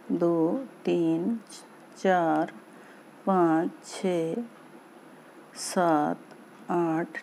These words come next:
नौ, दस, ग्यारह, बारह, तेरह, चौदह, पन्द्रह, सोलह, सतरह, अठारह। अब यहाँ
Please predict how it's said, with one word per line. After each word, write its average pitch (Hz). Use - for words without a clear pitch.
नौ, 165
दस, 175
ग्यारह, 160
बारह, 170
तेरह, 170
चौदह, 160
पन्द्रह, 165
सोलह, 156
सतरह, 175
अठारह। -
अब 208
यहाँ 208